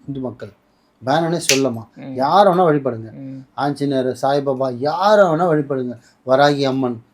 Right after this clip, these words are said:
Speaker 1: பாளையத்தம்மன், எந்த அம்மனா இருக்கட்டும், யாரை வேணா நீங்க வழிபடுங்க. அவங்க சிலையை கூட, அவங்க சாமி படத்தை வச்சிருக்கீங்க, சிலை வச்சிருக்கீங்கன்னா அவங்க கூட ஒரே ஒரு குபேரன் வாங்கி வைங்க.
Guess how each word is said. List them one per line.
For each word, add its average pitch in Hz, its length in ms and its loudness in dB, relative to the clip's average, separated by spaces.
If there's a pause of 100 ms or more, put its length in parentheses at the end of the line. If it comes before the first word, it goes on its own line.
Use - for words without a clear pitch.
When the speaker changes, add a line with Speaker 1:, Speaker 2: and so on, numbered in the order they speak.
(140)
Speaker 1:
பாளையத்தம்மன், 135 640 0 (720)
எந்த 170 340 2
அம்மனா 165 260 2
இருக்கட்டும், 123 320 0
யாரை 190 380 6
வேணா 190 120 4
நீங்க 160 180 2
வழிபடுங்க. 117 420 -4 (280)
அவங்க 127 320 -2
சிலையை 156 480 0
கூட, 131 160 -4 (420)
அவங்க 127 260 -2
சாமி 143 300 -2
படத்தை 123 300 -6
வச்சிருக்கீங்க, 120 460 -8
சிலை 139 320 -2
வச்சிருக்கீங்கன்னா 120 560 -8 (300)
அவங்க 131 340 -2
கூட 165 280 0
ஒரே 175 480 4
ஒரு 190 300 4 (800)
குபேரன் 165 460 6
வாங்கி 123 400 -6
வைங்க. 107 240 -12